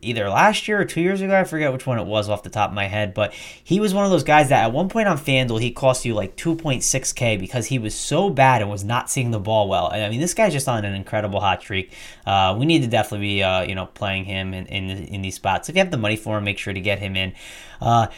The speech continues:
but just in general, I kinda like, uh, like Marquis as a cheap option today if he can just navigate himself around, um, around, uh, what's his name? Uh,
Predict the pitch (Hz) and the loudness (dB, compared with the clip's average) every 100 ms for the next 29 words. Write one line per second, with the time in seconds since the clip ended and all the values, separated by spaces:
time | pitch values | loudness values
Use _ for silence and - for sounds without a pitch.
0 | - - 165 165 - 226 127 120 156 185 | -16 0 4 4 2 2 4 4 6 2
1 | - 139 - 226 277 185 117 120 147 - | 2 -2 2 2 4 2 4 4 4 -2
2 | - - 127 123 123 120 117 - - 139 | -8 0 4 4 4 4 2 -2 -2 -2
3 | 147 147 135 - 139 147 143 110 - 135 | 0 -4 -4 -4 -2 0 0 -2 -4 -4
4 | - 107 107 - 143 147 147 143 127 120 | 0 0 0 -2 -2 0 0 -2 -2 -2
5 | 120 107 110 117 113 113 113 113 107 - | -4 -2 0 0 0 -2 -2 -4 -6 0
6 | 110 110 - 104 95 98 107 110 120 123 | 0 0 -4 -4 -2 -2 0 -2 -4 -8
7 | - 101 98 95 95 95 87 - _ - | -6 -2 0 0 0 -4 -10 -18 _ -14
8 | - - - - 110 107 110 107 104 104 | -14 -16 -20 -8 -2 0 0 0 -2 0
9 | 101 101 98 95 98 107 98 90 - - | 4 4 4 2 -2 -6 -8 -10 -10 -8
10 | 67 71 73 | -8 -6 -6